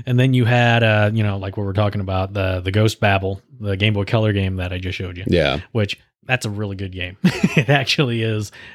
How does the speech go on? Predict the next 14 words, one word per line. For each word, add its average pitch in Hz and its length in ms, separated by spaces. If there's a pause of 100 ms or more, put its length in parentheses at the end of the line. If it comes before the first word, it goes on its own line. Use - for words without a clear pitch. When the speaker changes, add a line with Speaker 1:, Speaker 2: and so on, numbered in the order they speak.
(140)
Speaker 1:
Uh, 110 240
it 117 80
plays 131 380
just 113 320
like 110 380
the 104 360
Metal 101 260
Gear 104 240
games. 117 380 (160)
Speaker 2:
Yeah. 78 300 (200)
Speaker 1:
Uh, 98 220
like 101 200
the 98 80
original 101 460